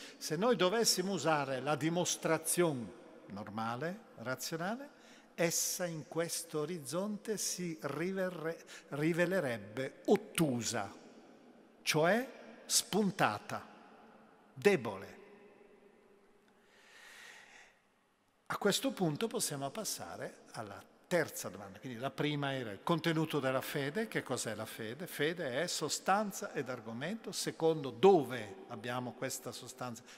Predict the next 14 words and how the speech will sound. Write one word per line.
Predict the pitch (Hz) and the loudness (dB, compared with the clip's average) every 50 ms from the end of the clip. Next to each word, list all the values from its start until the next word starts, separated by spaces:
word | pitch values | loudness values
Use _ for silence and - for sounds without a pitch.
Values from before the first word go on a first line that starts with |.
| - - | -16 -12
Nella | - 123 135 147 151 131 123 120 | -6 0 2 2 2 2 0 -4
Bibbia, | 110 110 143 139 113 131 135 175 190 226 240 226 - - - - - | -4 -4 -4 -6 -6 -4 -2 0 0 0 -2 -4 -10 -16 -20 -20 -12
nelle | - 113 120 120 113 107 | -8 -6 -6 -6 -6 -8
cuoia | - - 160 147 131 127 117 110 110 101 95 - - | -2 2 2 4 4 2 0 -2 -6 -8 -10 -12 -12
antiche | - 120 110 - - - 110 104 - - 127 | -10 -10 -10 -10 -10 -12 -14 -12 -8 -8 -6
e | 127 | -4
nuove, | 160 185 208 220 226 233 196 139 113 104 110 - - - - - - - _ | -4 -4 -2 -2 -2 -4 -4 -6 -8 -12 -14 -18 -20 -20 -20 -20 -20 -20 _
nelle | - 101 98 98 92 92 - | -18 -18 -18 -16 -18 -20 -16
pergamene. | - - 117 117 151 196 214 233 247 247 - - - - _ - | -14 -14 -12 -10 -10 -8 -8 -8 -10 -12 -16 -20 -20 -20 _ 0
Terzo | 190 170 147 135 - - - - - - 117 - - - - - - | 2 2 2 0 -4 -10 -12 -12 -10 -10 -10 -12 -14 -18 -20 -20 -18
elemento, | 127 127 139 185 185 151 135 120 113 131 - - 185 - - - - - - _ _ _ _ _ _ _ - - - - - - - - | -16 -12 -10 -8 -8 -6 -6 -8 -10 -12 -12 -14 -16 -18 -18 -20 -20 -20 -20 _ _ _ _ _ _ _ -20 -20 -20 -20 -20 -20 -14 -6
chi | - 392 415 320 | -2 -2 0 2
ci | - - 151 | 0 0 0
assicura | 101 110 - - - 113 107 - - 120 117 113 113 107 | 0 0 0 0 0 -4 -8 -10 -10 -10 -10 -8 -10 -12